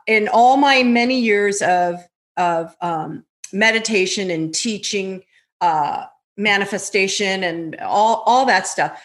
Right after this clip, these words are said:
I would just go, start, you know, heart up, heart up. And I, I didn't realize I was bypassing so much.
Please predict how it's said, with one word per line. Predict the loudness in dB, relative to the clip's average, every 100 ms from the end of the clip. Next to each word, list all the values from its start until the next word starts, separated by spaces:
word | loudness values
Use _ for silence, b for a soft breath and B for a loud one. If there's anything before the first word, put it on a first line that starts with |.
| B _
I | 2 2 0
would | -2
just | -2 -2 -6
go, | -6
start, | -8 2 2 2 -2 -8 -6
you | -4
know, | -6 -6
heart | 2 2 2 -4 -10 -2
up, | -2 -2 -10 _ _
heart | -2 0 2 -2 -10 -4 0
up. | 0 0
And | -2 2 2
I, | 2 2 0
I |
didn't | 0 0 0
realize | 2 2 2 2
I |
was | 2 0
bypassing | 0 2 0 0 0 0 -4 -6
so | -4 -4
much. | -4 -6 -6 -10